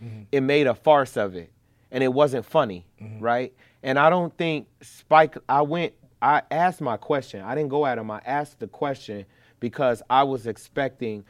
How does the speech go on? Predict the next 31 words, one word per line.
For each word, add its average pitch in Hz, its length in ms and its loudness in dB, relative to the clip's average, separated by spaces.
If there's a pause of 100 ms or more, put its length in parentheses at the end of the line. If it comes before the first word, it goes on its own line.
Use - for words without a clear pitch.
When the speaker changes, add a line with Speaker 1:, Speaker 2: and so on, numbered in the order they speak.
(160)
Speaker 2:
from 113 560 -4 (720)
a 113 80 0
highly 151 420 2
heralded 139 640 -4 (320)
and 107 400 -10 (420)
rightfully 143 520 -4
acclaimed 131 500 -6
director 117 560 -4 (240)
of 123 60 -14
Speaker 1:
Mm-hmm. 117 160 -4
Speaker 2:
the 110 100 -2
black 127 320 2
canon 120 460 -6
Speaker 1:
Mm-hmm. 147 340 -10 (300)
Speaker 2:
to 135 120 -8
treat 175 320 -6
one 139 200 -4
of 127 80 -4
the 123 80 -4
modern 151 420 2
day 143 140 0
black 131 340 0
Speaker 1:
Mm-hmm. - 140 -6
Speaker 2:
disasters 127 580 0
with 113 160 -10
the 117 80 -4
level 127 340 0
of 107 140 -6
respect 147 480 -2
and 123 180 -8
reverence 147 460 -4